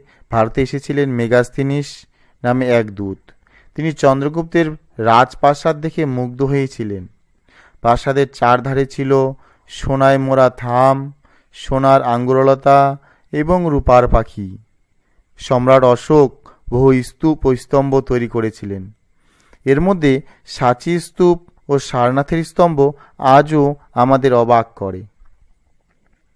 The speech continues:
সারনাথের স্তম্ভটির চূড়ায়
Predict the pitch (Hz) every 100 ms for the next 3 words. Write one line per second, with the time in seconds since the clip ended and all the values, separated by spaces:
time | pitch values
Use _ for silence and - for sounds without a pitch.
0 | _ _ _ - - - - 113 123 135
1 | 156 147 - 151 156 151 165 151 147 139
2 | 139 123